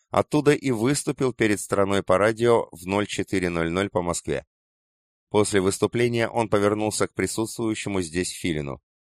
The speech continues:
«Товарищ Филин, что с курьерским поездом?» «Поезд повреждений не получил, товарищ Сталин.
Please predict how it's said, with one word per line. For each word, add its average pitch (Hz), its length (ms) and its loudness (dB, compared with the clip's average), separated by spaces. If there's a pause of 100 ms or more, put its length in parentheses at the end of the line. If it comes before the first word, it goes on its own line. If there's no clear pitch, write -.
(420)
«Товарищ 110 440 2
Филин, 87 340 0 (300)
что 120 320 4
с - 60 -8
курьерским 98 480 0
поездом?» 73 460 0 (840)
«Поезд 143 340 6
повреждений 123 580 2
не 123 100 2
получил, 127 440 0
товарищ 85 400 2
Сталин. 71 380 -2